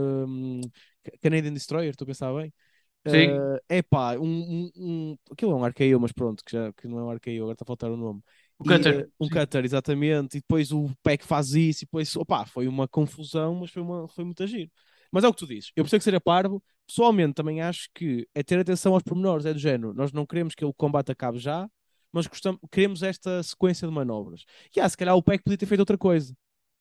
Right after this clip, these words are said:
Speaker 1: mas
Speaker 2: É isso.
Speaker 1: por outro lado tiveste ali uma near fall, entre aspas, com o, com a submission, e por outro lado o, a manobra dele continua a estar invicta,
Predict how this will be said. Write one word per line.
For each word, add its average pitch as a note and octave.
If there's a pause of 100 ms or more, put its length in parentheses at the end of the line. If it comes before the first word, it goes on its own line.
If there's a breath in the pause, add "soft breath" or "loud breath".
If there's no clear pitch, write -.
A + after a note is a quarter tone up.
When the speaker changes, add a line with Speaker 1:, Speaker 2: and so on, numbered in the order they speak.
Speaker 1:
mas C#3+
Speaker 2:
É D3+
isso. C3+
Speaker 1:
por E3
outro F3
lado F#3+
tiveste G3+
ali F#3+
uma D#3+
near E3+
fall, E3+
entre D#3+
aspas, E3+
com D3
o, C#3
com C3+
a C3+
submission, D#3+ (460 soft breath)
e F3
por G3
outro G#3
lado D#3 (460)
o, D#3+
a D#3+
manobra E3+
dele F#3+
continua G3+
a -
estar G3
invicta, F#3